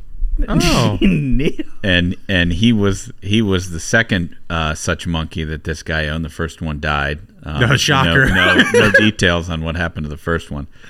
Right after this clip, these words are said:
Speaker 3: But there was a veterinarian in Florida who tipped off animal control officers in Cincinnati that this monkey might have been abused or on drugs. And they checked at the address and found a lot of drugs and guns.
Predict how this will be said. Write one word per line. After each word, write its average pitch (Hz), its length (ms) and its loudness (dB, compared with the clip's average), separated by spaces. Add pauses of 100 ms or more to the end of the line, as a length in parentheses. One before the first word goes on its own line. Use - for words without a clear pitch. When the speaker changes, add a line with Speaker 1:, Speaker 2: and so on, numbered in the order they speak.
(240)
Speaker 3:
But 110 100 2
there 107 80 4
was 95 140 0
a - 20 -6
veterinarian 107 540 4
in 87 80 -2
Florida 127 380 2
who 87 100 -2
tipped - 280 -2
off 90 200 0
animal 90 260 0
control 104 400 -2
officers 80 720 -4
in 123 240 2
Cincinnati 71 840 -6 (540)
that 85 220 -2
this 87 180 -4
monkey 82 320 -4
might 78 220 -2
have 76 100 -8
been 76 120 -4
abused 78 600 -2
or 80 240 -2
on 73 180 -4
drugs. 85 600 -6 (880)
And 85 120 -4
they 85 80 -2
checked 85 300 -4
at 78 120 -8
the 78 100 -4
address 78 340 -2
and 76 140 -10
found 76 200 -6
a 76 60 -6
lot 78 180 -2
of 80 100 -2
drugs 71 520 -6
and 73 180 -6
guns. 65 440 -10